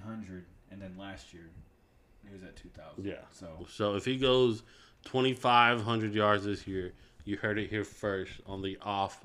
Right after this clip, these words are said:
Speaker 2: Brand podcast.
Speaker 1: It's just science.
Speaker 2: I'm, I'm calling it. He's, he's going for twenty-five this year.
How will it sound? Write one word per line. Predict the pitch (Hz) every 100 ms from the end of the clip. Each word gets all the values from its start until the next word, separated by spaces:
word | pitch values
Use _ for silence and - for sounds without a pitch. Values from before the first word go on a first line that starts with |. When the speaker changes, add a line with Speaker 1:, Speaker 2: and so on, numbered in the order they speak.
| -
Speaker 2:
Brand | 98 92 90 - - -
podcast. | 73 - - 58 - - -
Speaker 1:
It's | 113 -
just | 98
science. | - 82 85 - - -
Speaker 2:
I'm, | 110 117 113
I'm | 120 131
calling | - 123 113 104
it. | 101
He's, | 110
he's | 104 113
going | 117 107
for | 107
twenty-five | - 101 92 98 90
this | 87 -
year. | 80